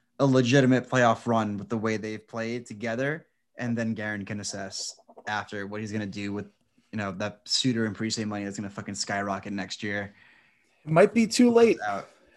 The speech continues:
Speaker 2: It might be too late for that franchise at that point. But, I mean,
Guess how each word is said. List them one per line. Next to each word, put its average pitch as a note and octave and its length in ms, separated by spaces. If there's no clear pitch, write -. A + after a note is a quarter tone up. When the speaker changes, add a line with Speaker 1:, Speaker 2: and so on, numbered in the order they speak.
Speaker 2:
It C3+ 80
might D#3+ 220
be F#3 120
too F#3 220
late E3+ 220
for C#3+ 100
that C3+ 220
franchise C3+ 520
at C#3 120
that C#3 240
point. C#3 300
But, E3+ 300
I F3+ 40
mean, E3 320